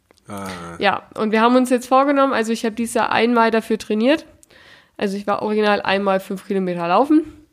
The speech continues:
Speaker 2: was anstrengender war als diese fünf Kilometer.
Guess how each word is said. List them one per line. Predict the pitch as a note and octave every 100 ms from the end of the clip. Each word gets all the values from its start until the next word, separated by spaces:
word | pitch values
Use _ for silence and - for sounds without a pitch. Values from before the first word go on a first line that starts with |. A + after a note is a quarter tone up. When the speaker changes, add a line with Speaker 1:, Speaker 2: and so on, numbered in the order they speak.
| _ _ - -
Speaker 2:
was | G3 F#3+
anstrengender | - G#3+ - A3 G#3 F#3+
war | F#3+ F#3
als | - F3+ F3 - -
diese | A3 A#3+ C#4+
fünf | D4 C#4+
Kilometer. | D4 C#4 C#4 D4